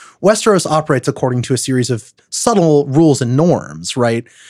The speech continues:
Things like you can't let people into your home and feed them and then kill them, which get violated, but the fact they're violated in such a surprising fashion illustrates the normal power of those rules. And that comes from an I R school called constructivism, which highlights the importance of moral ideas,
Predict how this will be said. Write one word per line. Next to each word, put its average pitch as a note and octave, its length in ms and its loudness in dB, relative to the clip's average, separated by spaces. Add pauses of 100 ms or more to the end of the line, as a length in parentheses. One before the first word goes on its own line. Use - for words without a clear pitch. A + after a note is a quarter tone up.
(300)
Things E3+ 320 2
like B2 240 0
you B2 200 -2
can't C3 360 -4
let A#2+ 280 -2
people B2 280 -2
into A#2 280 -4
your G2+ 100 -2
home A#2 600 -2
and G#2 120 -6
feed B2 280 -2
them G2+ 120 -2
and F2+ 120 -4
then F#2 100 -6
kill A2+ 300 -2
them, - 260 -12
which D#3+ 220 0
get C#3+ 120 2
violated, C3+ 600 0
but B2+ 100 -14
the B2+ 60 -10
fact E3+ 240 -4
they're C#3+ 80 0
violated C3 400 0
in B2 60 -4
such - 180 -12
a C3 40 -4
surprising A2 500 -6
fashion B2 580 -4 (240)
illustrates D#3 420 2
the D3 80 2
normal C3 320 0
power A#2 260 -4
of G#2 100 -6
those F#2 200 -12
rules. - 480 -4
And E3 140 4
that B3+ 180 -2
comes D#3+ 220 0
from C#3 140 -4
an B2+ 60 -6
I B2 120 -4
R A#2+ 100 0
school A#2+ 240 -6
called A#2 220 -6
constructivism, - 760 -8 (280)
which C3 160 -2
highlights C3+ 380 0
the B2+ 100 -2
importance A#2+ 440 -4
of A2+ 80 -4
moral B2+ 440 2
ideas, A2 680 -6